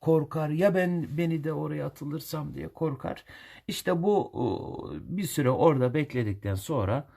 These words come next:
sonunda dehalel cenne, ثُمَّ يُدْخِلُ الْجَنَّةِ, onu da Allah Teala cennete girdirir buyurdu Peygamber Efendimiz, e, sallallahu aleyhi ve sellem. Bunu da zaten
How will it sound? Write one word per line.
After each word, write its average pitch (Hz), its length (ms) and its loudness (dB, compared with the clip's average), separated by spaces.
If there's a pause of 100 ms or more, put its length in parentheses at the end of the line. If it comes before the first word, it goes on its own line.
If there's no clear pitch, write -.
(240)
sonunda 107 560 -2
dehalel 90 500 -4
cenne, 104 520 0 (340)
ثُمَّ 95 320 -2
يُدْخِلُ 92 400 -4
الْجَنَّةِ, 98 580 0
onu 101 280 0
da 104 320 2
Allah 80 360 -2
Teala 67 320 -8
cennete 110 680 0 (600)
girdirir 101 720 2
buyurdu 92 680 -2
Peygamber 87 540 -4
Efendimiz, 85 680 -8 (2000)
e, 82 380 -2
sallallahu 85 600 0
aleyhi - 240 -6
ve - 60 -8
sellem. 104 380 -2
Bunu 92 220 0
da 87 60 -2
zaten 90 500 0